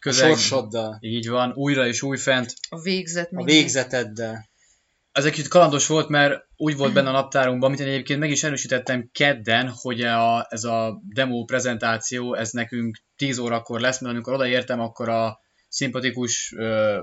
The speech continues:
Speaker 1: presszes hölgy közölte, hogy tizenegyre vagyok beírva. Mondom,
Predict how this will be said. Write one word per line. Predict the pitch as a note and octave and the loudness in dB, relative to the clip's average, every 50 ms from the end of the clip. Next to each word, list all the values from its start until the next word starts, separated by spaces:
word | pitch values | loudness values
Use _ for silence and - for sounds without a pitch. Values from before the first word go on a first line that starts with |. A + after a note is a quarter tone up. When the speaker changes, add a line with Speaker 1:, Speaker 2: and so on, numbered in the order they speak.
| - - | -6 -6
Speaker 1:
presszes | - B2 B2 A#2+ - - A2+ - | -2 0 0 0 -2 -4 -4 -4
hölgy | C3 A#2+ A2 | -4 -6 -6
közölte, | - C3+ B2 A#2+ A#2 G#2+ - A#2 | -4 -4 -4 -2 -4 -4 -4 -4
hogy | A#2 A2+ A2+ A2 - - - | -4 -4 -4 -6 -10 -14 -8
tizenegyre | - D3 C3+ A#2+ B2 C#3 C#3 C3 A#2 | -6 -4 -2 0 0 2 2 0 0
vagyok | A2 A2 G#2+ G#2+ G#2 G#2+ | -2 -2 -2 -4 -4 -4
beírva. | A2 A#2+ C#3 D#3 E3 D#3 D3 D3 C#3+ C3+ A2+ - _ | -2 -2 0 0 0 0 2 2 2 2 0 -6 _
Mondom, | _ G2+ F#2+ F#2+ F#2 F#2 | _ -20 -20 -18 -20 -20